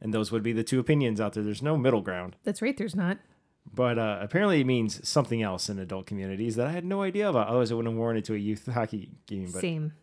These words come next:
Speaker 1: don't care. And it was hilarious. Those kids did not forget because my kids didn't know I was doing it. The other coach's kid didn't know he's
Speaker 2: Yeah,
Speaker 1: doing it.
Speaker 2: you guys brought your suits in, like, suit
Speaker 1: Garment
Speaker 2: travel
Speaker 1: bags.
Speaker 2: bags,
Speaker 1: Yeah.
Speaker 2: and it was very funny.
Speaker 1: We went to a different, we went to, like,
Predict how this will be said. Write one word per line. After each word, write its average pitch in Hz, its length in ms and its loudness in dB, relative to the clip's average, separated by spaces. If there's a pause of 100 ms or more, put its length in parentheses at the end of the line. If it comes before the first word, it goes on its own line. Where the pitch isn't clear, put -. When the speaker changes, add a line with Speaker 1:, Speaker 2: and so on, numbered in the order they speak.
(280)
Speaker 1:
don't 147 180 6
care. 123 220 6
And 107 80 0
it 113 40 2
was 110 120 -2
hilarious. 113 560 2
Those 135 160 2
kids 117 220 4
did 117 140 0
not 117 160 0
forget 110 180 0
because 98 240 -6 (160)
my 117 120 2
kids 139 260 -2
didn't 131 180 2
know 127 120 6
I 123 100 6
was 123 120 0
doing 120 260 2
it. 123 200 0 (480)
The 110 100 4
other 135 180 4
coach's 127 400 2
kid 131 260 4
didn't 123 160 4
know 120 100 6
he's 120 140 4
Speaker 2:
Yeah, - 140 10
Speaker 1:
doing 330 120 10
it. 359 80 4
Speaker 2:
you 427 120 8
guys 330 100 -4
brought 277 260 4
your 269 160 4
suits 269 320 2
in, 262 180 2
like, 208 440 2
suit 233 280 2
Speaker 1:
Garment 247 220 4
Speaker 2:
travel 254 320 8
Speaker 1:
bags. 220 360 8
Speaker 2:
bags, 233 80 2
Speaker 1:
Yeah. 214 140 2
Speaker 2:
and 233 100 8
it 233 260 2
was 254 180 -2 (360)
very 240 580 6
funny. 208 220 4
Speaker 1:
We 147 80 12
went 151 200 12
to 151 120 6
a 127 60 8
different, 143 360 6
we 135 100 6
went 120 140 4
to, 117 200 4
like, 110 280 -2